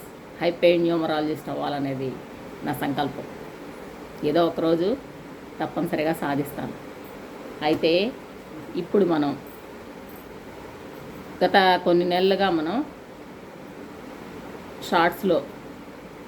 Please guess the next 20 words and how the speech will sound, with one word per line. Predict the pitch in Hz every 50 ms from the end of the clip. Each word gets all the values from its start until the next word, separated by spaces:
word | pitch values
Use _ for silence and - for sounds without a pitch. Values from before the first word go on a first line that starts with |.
| - - - - - - - - - - - - -
ప్రతిరోజు | 180 175 - 220 220 214 208 196 208 202 208
శుభ | 190 175 170 185 -
సమయాలు, | 185 180 180 175 165 147 151 151 139 - - - - - - - - - - - -
అంటే | 208 196 180 185 175 160 156
బాగుంది | 165 170 185 202 196 202 202 196 190 180
అనే | 170 165 - -
పేరుతో | 160 160 160 - - 202 196 -
శుభ | 180 160 175 170 190
సమయాల్ని | 175 175 170 160 156 156 160 175 208 262 330 - - - -
మనం | 151 165 190 185
అప్‌లోడ్ | - - 170 160 147 139 147
చేస్తున్నాం. | 135 127 - - - 104 - - - - - - - - - - - - - - - -
చిన్న | 233 214 214 220 226 220 214 -
పెద్ద | 185 180 190 185 170 165
అన్ని | 160 165 170 170 -
పనులకి | 160 156 151 143 135 147 147 - - - - - - - - - - - - - - - - - - 196 208
ఏ | 220 214
సమయం | 233 214 208 196 185 180 180
అయితే | 170 175 202 185 165 156
బాగుంటుంది, | 151 151 151 147 139 123 135 135 135 135